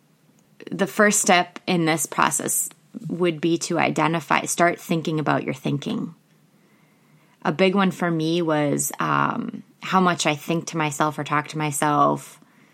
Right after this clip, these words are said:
when I'm driving. I'm con-, I'm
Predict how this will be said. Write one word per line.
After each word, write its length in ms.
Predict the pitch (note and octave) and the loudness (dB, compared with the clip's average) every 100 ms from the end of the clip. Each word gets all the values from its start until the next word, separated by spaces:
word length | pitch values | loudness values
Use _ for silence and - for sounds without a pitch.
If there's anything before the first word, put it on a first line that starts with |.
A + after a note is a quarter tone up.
| _ _ _ - | _ _ _ -4
when 180 | E3+ | 2
I'm 140 | D#3+ F3+ | 4 4
driving. 720 | G3 D#3 E3+ D#3+ D#3 E3 F#3 - - | 4 4 2 2 2 2 0 -2 -12
I'm 420 | F3 E3 - F3+ | -12 -12 -8 -6
con-, 440 | - - F3 E3+ - | -6 -4 -2 0 -2
I'm 300 | F3 E3 C#3+ | -2 -2 -4